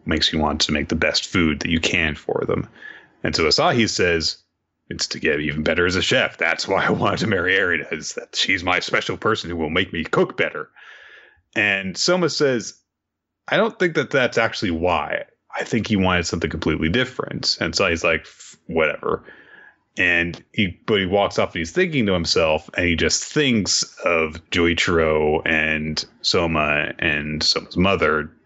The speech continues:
all together while Asahi's just on his own. And it's like, yeah,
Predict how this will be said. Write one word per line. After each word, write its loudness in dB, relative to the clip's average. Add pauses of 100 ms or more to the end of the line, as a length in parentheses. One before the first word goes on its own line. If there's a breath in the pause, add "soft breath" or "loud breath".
(140)
all 2
together 0
while 0
Asahi's -2
just -4 (120)
on 0
his -2
own. 0
And 2
it's -4
like, 2 (440 loud breath)
yeah, 4